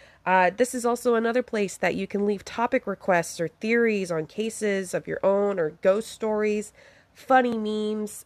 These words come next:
I want reviews on the podcast, corrections that you think need to be made that you heard on the podcast. Guys, literally everything.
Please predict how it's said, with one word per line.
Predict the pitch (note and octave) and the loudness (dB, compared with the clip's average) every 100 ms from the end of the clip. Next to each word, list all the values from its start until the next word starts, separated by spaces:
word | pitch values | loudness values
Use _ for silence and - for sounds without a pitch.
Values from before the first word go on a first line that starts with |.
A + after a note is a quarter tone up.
| _ | _
I | F#3 F#3+ | 2 2
want | F#3 F3 G#3 G3+ F3+ | 0 -2 -2 -2 -10
reviews | F3 G3 F#3 A3 C4+ C#4 A#3+ | -4 -4 -2 0 2 0 0
on | G#3 | 0
the | F#3 | 0
podcast, | - G#3+ G#3+ G3 - G#3+ G#3 G#3 - - | 0 2 2 0 -2 0 2 0 -6 -12
corrections | - E3 A3 - A#3+ A3+ A3+ G3+ | -2 0 0 -2 -2 0 -2 -4
that | G3+ - | -6 -6
you | G3+ G3+ G3+ G3+ - - _ - | -4 -2 -4 -4 -14 -20 _ 0
think | G3+ G3 | 0 0
need | G3+ G3 F3 | -2 -2 -4
to | |
be | E3+ | -6
made | E3 E3 F3+ G3+ | -2 0 0 0
that | F#3+ F#3 - | 0 -4 -4
you | F3 | -6
heard | E3 F3+ F3+ | 0 2 2
on | E3+ F3+ | 0 -2
the | F3 | -4
podcast. | - F#3 F3 - E3+ E3 - | -2 -2 -2 -4 -4 -6 0
Guys, | G3+ F3 C#3+ - - - | 4 4 2 -8 -18 -10
literally | F3+ G3 A3 A3 F#3 F3+ D#3 | -4 0 2 4 2 2 0
everything. | D#3 C#3+ C#3 - B2 - | 0 -4 -10 -6 -6 -6